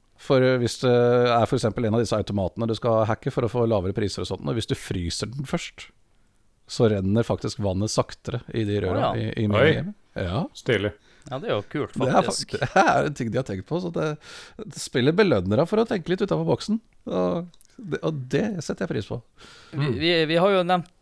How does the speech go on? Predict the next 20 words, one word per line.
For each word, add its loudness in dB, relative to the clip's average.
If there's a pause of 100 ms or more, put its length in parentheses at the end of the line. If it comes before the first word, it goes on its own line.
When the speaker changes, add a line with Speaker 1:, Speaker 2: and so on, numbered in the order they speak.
Speaker 2:
noe 0
litt -2
om -2
plasmids -4
og -4
gått -4
litt -4
i -6
dybden -2
på -6
det, 4
men -4
jeg -2
vil -4 (340)
raskt -2
også -2
bare 0
nevne 0
at -6
det -4